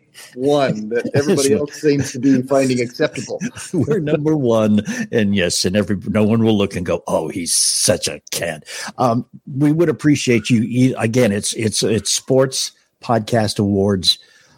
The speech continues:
Speaker 2: Uh, do a Google search and you can get there. Look for the golf podcast category. We are one of the eight finalists, uh,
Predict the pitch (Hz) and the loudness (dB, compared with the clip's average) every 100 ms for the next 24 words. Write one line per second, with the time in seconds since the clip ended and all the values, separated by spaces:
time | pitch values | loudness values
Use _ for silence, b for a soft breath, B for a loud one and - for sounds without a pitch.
0 | b - 92 87 104 101 101 - 120 101 | b -4 -4 -2 0 2 0 0 0 0
1 | 95 - 101 - 92 95 90 95 87 - | 0 2 0 0 -4 -4 -2 -2 0 0
2 | 92 87 B B B 101 - 95 85 95 | 0 -2 B B B -2 0 0 0 0
3 | 98 - 98 95 - 95 92 - - - | 0 0 0 0 0 0 2 0 0 0
4 | 95 85 92 90 90 - b - 98 95 | 0 0 0 0 -2 -6 b -2 2 2
5 | 95 95 90 90 95 95 - 95 90 90 | 2 -2 -2 -2 -2 -2 -2 0 0 -2
6 | 85 - - - b b b - 101 104 | -4 -4 -4 -6 b b b -10 -6 -4
7 | 113 107 98 | -2 0 0